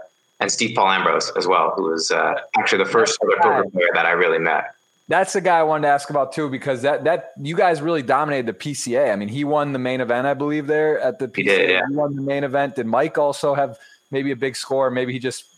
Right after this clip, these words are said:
Speaker 2: uh, via you guys, or I don't know, his, I think somehow I was thinking he, he did really well at the P C A in some event as well. But, um, you know, wh-, yeah, tell me about that, the triangle. Were you guys all friends? How did you meet each other? And how did, how did you guys start, uh, becoming this, uh, this sort of elite players at this age?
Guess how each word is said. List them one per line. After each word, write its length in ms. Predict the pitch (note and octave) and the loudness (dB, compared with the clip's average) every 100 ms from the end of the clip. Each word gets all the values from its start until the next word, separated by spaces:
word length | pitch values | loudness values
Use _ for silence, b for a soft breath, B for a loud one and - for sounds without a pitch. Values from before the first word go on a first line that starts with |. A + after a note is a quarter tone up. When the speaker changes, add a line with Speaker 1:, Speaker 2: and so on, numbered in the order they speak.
| _ | _
Speaker 2:
uh, 160 | A#2+ A#2 | -4 -2
via 260 | A2 C3 | -2 -2
you 180 | B2 A#2+ | -2 0
guys, 280 | B2+ B2+ A#2+ | 2 2 2
or 80 | A#2+ | 2
I 60 | |
don't 100 | A#2 | 0
know, 120 | A#2+ A2+ | 0 -2
his, 260 | B2 A2+ | -4 -4
I 100 | A#2 | -4
think 240 | - C#3 A#2 | -4 -6 -10
somehow 320 | - C#3+ D3 | -6 -4 0
I 100 | C3+ | 2
was 140 | A#2+ - | 2 -2
thinking 200 | B2 A#2 | -8 -8
he, 200 | B2 A#2 - b _ | -8 -10 -16 b _
he 160 | - C3+ | -8 -4
did 160 | C3 | -2
really 180 | A#2+ A#2 | 0 0
well 160 | A2+ A2 | 2 2
at 80 | G#2+ | 0
the 80 | |
P 160 | G#2 A2+ | -6 -10
C 180 | - A#2+ | -6 -2
A 180 | A2 G#2+ | -2 -2
in 120 | G#2 | -4
some 220 | - A2+ | -6 -6
event 260 | G2+ G#2+ G#2 | -2 -2 -4
as 100 | F#2+ | -2
well. 220 | A2+ G#2+ | 0 2
But, 220 | F#2+ G#2 | 0 0
um, 280 | G2+ G2 F2+ B B - | 0 0 -4 B B -4
you 40 | |
know, 160 | A2+ G2 - | -4 -4 -6
wh-, 240 | A#2 C3 | -6 -2
yeah, 160 | D3+ B2 | 0 0
tell 180 | - D#3 | 0 -2
me 120 | E3 | 0
about 260 | D3+ C#3 | 2 2
that, 240 | C#3+ A#2 - | 2 2 0
the 80 | G#2 | -4
triangle. 400 | - B2+ A#2+ G#2+ | 0 0 0 -2
Were 80 | |
you 80 | A2+ | 0
guys 180 | B2+ A#2 | 0 2
all 160 | B2 A#2 | 2 0
friends? 420 | - D#3+ D#3+ D3+ | 0 0 0 0
How 140 | C3 | 0
did 160 | B2+ A#2 | 0 -2
you 60 | |
meet 160 | A#2 D3 | -6 -4
each 180 | D3 - | -4 -2
other? 260 | C#3+ C#3 | 0 0
And 120 | B2 A#2 | 0 0
how 120 | B2 | 0
did, 220 | A#2+ A2 | -2 -2
how 140 | - | -2
did 120 | A#2+ A2+ | -2 -4
you 80 | |
guys 280 | A2+ A#2 A2+ | 0 0 0
start, 280 | - A#2 G#2+ | 0 0 2
uh, 280 | G#2+ G2+ F#2 B B B - | 2 2 0 B B B -12
becoming 540 | - C3 B2 A#2 A2 | -6 -4 -4 -4 -4
this, 380 | A2 G#2+ - - | -2 -2 -4 -2
uh, 380 | A2 G#2 F#2+ F2+ G2+ | 0 0 0 -2 -6
this 240 | G#2 A#2 | -8 -6
sort 140 | A#2+ | -4
of 80 | A2 | -2
elite 300 | G#2+ A2 A#2+ | -4 -4 -6
players 460 | - G#2+ G#2 D#2+ - | -2 0 0 -2 -6
at 120 | F2+ | -8
this 180 | F#2+ - | -6 -2
age? 360 | F#2+ E2 - | -2 -4 -8